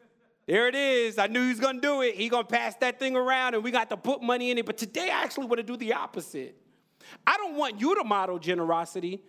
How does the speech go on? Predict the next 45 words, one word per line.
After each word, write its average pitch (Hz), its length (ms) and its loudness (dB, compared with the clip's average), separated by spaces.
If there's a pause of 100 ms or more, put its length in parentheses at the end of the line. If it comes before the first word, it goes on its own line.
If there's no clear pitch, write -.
(260)
The 147 80 -10
church 202 300 0
is 151 100 -10
modeling 147 420 -2
generosity 147 580 -6
for 147 140 -14
you 147 160 -10
today. 135 340 -12 (160)
So 226 140 2
as 254 140 2
the 226 80 0
basket 240 480 0
comes 220 240 0
around, 202 480 0
normally 247 340 0
we're 220 120 0
saying, 226 260 0
"Put 254 260 -2
something 202 360 -2
in 220 120 2
it." - 360 -4
Don't 247 220 -2
put 220 220 -2
anything 208 420 -4
in 143 140 -4
it. 92 180 -18 (640)
I 277 200 4
actually 220 300 -2
want 202 220 0
you 202 60 -8
to 160 80 -6
take 190 260 -8
something 160 400 -6
out 156 160 -6
of 113 140 -16
it. 110 120 -18 (400)
Inside 269 500 2
of 202 180 -2
the, 202 220 0 (400)
inside 254 380 0
of - 120 -2
the 214 80 0
baskets 220 560 -2
is 202 180 0
a 175 180 0